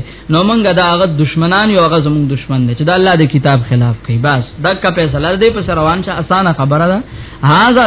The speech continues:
صراط ربک مستقیما. نو قران کریم د دې د پار راغلو چې صراط مستقیم، دارنګ قران کریم د دې د پار راغلو چې په دې باندې خلق طولو کی او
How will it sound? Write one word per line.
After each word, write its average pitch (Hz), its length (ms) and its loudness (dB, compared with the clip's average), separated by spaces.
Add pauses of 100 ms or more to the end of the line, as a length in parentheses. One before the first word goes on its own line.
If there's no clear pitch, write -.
(120)
صراط 180 340 2
ربک 151 420 -2
مستقیما. 123 760 -4 (500)
نو 151 120 0
قران 196 520 2
کریم 185 400 2 (640)
د 151 40 0
دې 175 280 4
د 254 120 2
پار 185 260 2
راغلو 175 480 2
چې 135 140 -6 (100)
صراط 170 300 0
مستقیم، 143 640 -2 (680)
دارنګ 240 400 2 (200)
قران 202 400 2
کریم 180 360 0 (680)
د 156 100 -2
دې 185 320 4
د 247 40 2 (100)
پار 202 200 2
راغلو 180 560 0 (560)
چې 175 100 -2 (100)
په 185 120 2
دې 208 220 6
باندې 226 280 2 (120)
خلق 202 240 -2 (200)
طولو 233 360 4
کی 147 240 -6 (840)
او 170 360 2